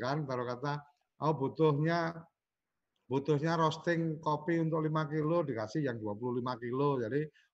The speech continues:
untuk memanaskan aja udah nggak efisien gitu kan. Kemudian juga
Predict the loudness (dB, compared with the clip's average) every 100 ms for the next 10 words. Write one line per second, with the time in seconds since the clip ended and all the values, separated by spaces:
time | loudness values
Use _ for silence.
0 | -10 -8 -6 -6 -6 -4 -6 -8 -8 -4
1 | -4 -4 -6 -6 -6 -6 -6 -4 0 -2
2 | -2 -10 -10 -10 -10 -16 _ _ _ -8
3 | -6 -2 0 2 0 -2 0 -2 -4